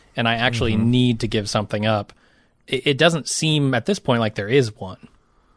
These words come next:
Speaker 2: So at the end of the episode, when she was sitting with Gordon and she said, you know, "I don't play well with others,"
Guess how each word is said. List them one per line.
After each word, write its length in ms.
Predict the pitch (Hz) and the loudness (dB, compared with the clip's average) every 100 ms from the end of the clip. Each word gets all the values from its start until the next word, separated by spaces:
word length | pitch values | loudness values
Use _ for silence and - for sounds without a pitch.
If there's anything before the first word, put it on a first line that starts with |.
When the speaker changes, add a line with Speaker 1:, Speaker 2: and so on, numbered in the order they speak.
| _ _ _ _ | _ _ _ _
Speaker 2:
So 220 | - 170 | 0 2
at 80 | 170 | 4
the 160 | 190 170 | 2 2
end 220 | 180 226 | 2 2
of 100 | 202 | 4
the 140 | 165 | 4
episode, 560 | 151 151 127 147 120 110 | 4 2 2 4 4 2
when 160 | 113 | -2
she 260 | - 131 120 | -2 -2 0
was 400 | 117 113 - - - | 2 0 -2 -8 -12
sitting 340 | - - 156 156 | -6 0 2 2
with 220 | 143 - | 0 0
Gordon 360 | 131 120 113 104 | 2 4 2 0
and 140 | 104 | -2
she 220 | - 110 | -4 -4
said, 520 | - 113 104 95 98 - - - _ - | -2 0 2 2 -2 -10 -18 -20 _ -6
you 120 | 110 | 0
know, 160 | 110 104 | 2 4
"I 160 | 110 | 2
don't 320 | 113 120 131 | 2 2 4
play 200 | - 123 | 2 2
well 280 | 113 107 104 | 2 2 2
with 180 | 98 - | 2 0
others," 640 | 101 92 78 58 - - | 0 0 -4 -8 -10 -12